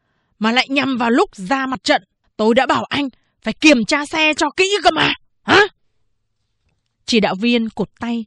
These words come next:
càng nói càng cáu. Khuôn mặt xám ngoét của anh ta khiến tôi lại nhớ tới Sa Nguyệt Lượng. Anh ta giơ cánh tay đặc biệt phát triển, đánh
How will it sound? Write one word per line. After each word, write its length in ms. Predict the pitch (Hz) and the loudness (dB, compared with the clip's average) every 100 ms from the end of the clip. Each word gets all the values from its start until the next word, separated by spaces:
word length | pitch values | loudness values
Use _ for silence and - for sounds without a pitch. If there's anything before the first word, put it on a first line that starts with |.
| _ - | _ -2
càng 300 | 233 214 185 | 0 2 2
nói 220 | 180 170 - | 2 -2 -4
càng 180 | 240 160 - | -8 -8 -14
cáu. 260 | 160 180 262 _ _ _ | -14 -14 -16 _ _ _
Khuôn 280 | - - 330 | -12 -4 -2
mặt 160 | 262 - | -4 -10
xám 380 | - 202 214 320 | -12 -10 -8 -4
ngoét 260 | 415 587 | -4 -4
của 80 | - | -10
anh 200 | - 226 | -10 -10
ta 280 | - 240 233 - _ | -8 -10 -10 -12 _
khiến 260 | - - 175 | -8 -4 -4
tôi 320 | - 202 190 | -2 -4 -4
lại 120 | 175 208 | -6 -2
nhớ 200 | 180 175 - | -2 -2 -4
tới 360 | 190 180 240 - _ _ | -6 -6 -8 -12 _ _
Sa 300 | - 254 233 | -12 -10 -6
Nguyệt 220 | 196 180 - | -4 -4 -6
Lượng. 300 | 180 190 - _ _ _ _ _ | -8 -8 -12 _ _ _ _ _
Anh 160 | - 202 | -6 -4
ta 400 | 214 202 190 185 | -2 -2 -2 -2
giơ 140 | 214 | 0
cánh 220 | 208 190 | 0 -4
tay 180 | 196 233 | -6 -8
đặc 240 | 208 208 - | -4 -4 -2
biệt 260 | 214 220 - _ | 2 4 4 _
phát 240 | - 285 - | -8 -8 -6
triển, 380 | - 233 202 160 - - | -4 0 0 -4 -14 -6
đánh 300 | 196 196 330 | -4 -2 -4